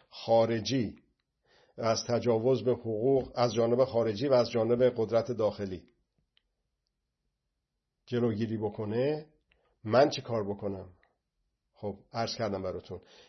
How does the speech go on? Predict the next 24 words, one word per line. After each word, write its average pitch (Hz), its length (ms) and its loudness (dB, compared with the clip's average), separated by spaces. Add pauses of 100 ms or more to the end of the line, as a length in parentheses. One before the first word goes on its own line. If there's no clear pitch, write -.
(100)
این 131 460 0
پستای 127 580 2
فیسبوکی 117 640 -4
رو 165 320 2 (220)
من 147 140 8
چند 135 240 4
روز 127 180 -2
پیش 151 140 -2
شروع 143 280 0
کردم. 110 340 -2
حالا 131 380 4 (280)
اینا 131 220 2
رو 139 100 6
می‌ذارم 131 420 4
براتون 123 540 2
توی، 127 380 2
اه، 120 100 -2 (920)
لینکی 123 340 0
که 120 140 -8
مربوط 110 360 -2
به 107 100 -2
همین 110 240 -2
عرایزم 104 520 -2
هست 117 520 2